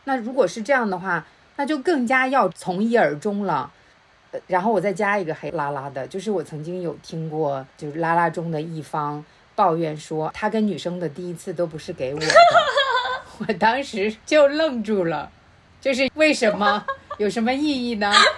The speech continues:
我是谁？我在哪儿？为什么我要在这里？当然，我觉得拉拉有这种想法的人，肯定还是比异性恋男性要少的啊。我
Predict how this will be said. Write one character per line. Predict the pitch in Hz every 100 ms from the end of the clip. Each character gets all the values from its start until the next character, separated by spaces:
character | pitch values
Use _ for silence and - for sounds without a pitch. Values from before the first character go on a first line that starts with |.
| - - 190 190
我 | 226
是 | 226
谁？ | 269 214
我 | 226
在 | 175 233
哪 | 214 143
儿？ | 147 -
为 | 262
什 | 247 226
么 | 233
我 |
要 | 202
在 | 202 247
这 | 196 233
里？ | 180 - - - - 605 698 605
当 | 415
然， | 403
我 |
觉 | 175 156
得 | 170 180 -
拉 | 185 185
拉 | 190 190 -
有 | 160
这 | 160
种 | 214
想 | 170 156
法 | 180 147
的 |
人， | 143 160
肯 | 165 151
定 | 170
还 | 147
是 | 147
比 | 160
异 | 151
性 | 180 170
恋 | 156
男 | 139
性 | 143 165
要 | 151
少 | - 131
的 | 131
啊。 | - 151
我 | 165